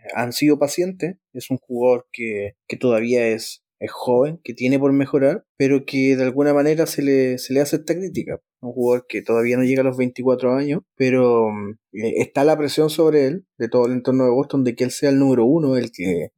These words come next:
ese jugador que uno espera en una franquicia que se eche al equipo encima y que precisamente sea el que lidere esas remontadas cuando las cosas partieron mal dentro de un partido.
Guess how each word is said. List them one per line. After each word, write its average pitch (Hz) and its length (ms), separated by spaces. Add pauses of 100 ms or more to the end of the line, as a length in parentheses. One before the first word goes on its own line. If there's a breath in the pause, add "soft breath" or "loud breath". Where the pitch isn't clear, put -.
ese - 140
jugador 123 340
que 131 80
uno 123 100
espera 127 280
en 131 80
una 127 140
franquicia 127 580
que 123 100
se 127 240
eche 131 640
al 117 120
equipo 127 280
encima 143 540 (100)
y 127 120
que 127 60
precisamente 139 680
sea 147 220
el 139 100
que 135 140
lidere 143 640
esas 135 320
remontadas 135 640
cuando 127 240
las 117 140
cosas 135 360 (160)
partieron 127 440
mal 147 180
dentro 143 260
de 139 60
un 131 40
partido. 135 460